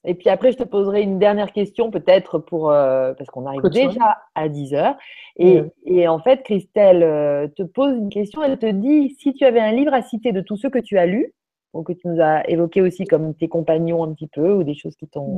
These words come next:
Speaker 2: Mhm.
Speaker 1: quel, quel, ce, quel est celui qui t'a le, qui a le plus résonné en toi ? Merci Sébastien de tous tes partages d'expérience, de tout ce que tu offres généreusement. »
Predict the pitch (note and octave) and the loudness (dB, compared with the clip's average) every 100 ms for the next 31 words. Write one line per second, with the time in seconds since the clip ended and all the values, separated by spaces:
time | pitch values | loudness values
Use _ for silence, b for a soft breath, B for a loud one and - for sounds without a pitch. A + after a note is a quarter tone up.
0 | G3 - _ _ _ _ _ _ - - | -6 -8 _ _ _ _ _ _ -8 0
1 | G#3 G3 - G3 F3+ - G3 E3 G#3+ G#3+ | 2 2 2 2 2 -2 -6 -2 0 2
2 | G#3+ G#3+ F#3 A#3+ A#3+ G#3 F#3+ F3+ E3 E3 | 0 0 0 -2 -2 0 2 2 0 -4
3 | - F3 F3+ - A3+ - G3 F#3 F3+ F#3 | 4 6 6 2 -8 -2 0 2 2 -2
4 | D3+ - B2+ _ - D#3+ - - F3 E3+ | -2 -8 -10 _ -12 -12 -12 -6 -4 -2
5 | F#3 D#3+ E3 - D#3+ E3+ D3+ F#3+ D#3+ C#3+ | -2 -6 -8 -12 -10 -8 -6 -6 -6 -4
6 | E3 E3+ E3 F#3+ - D#3 E3+ - F3 F3 | -4 -4 -6 -10 -12 -10 -10 -8 -2 -2
7 | - E3 D3+ E3 G#3+ G3 E3+ D#3 C#3+ | -2 -8 -6 0 2 2 0 -2 -8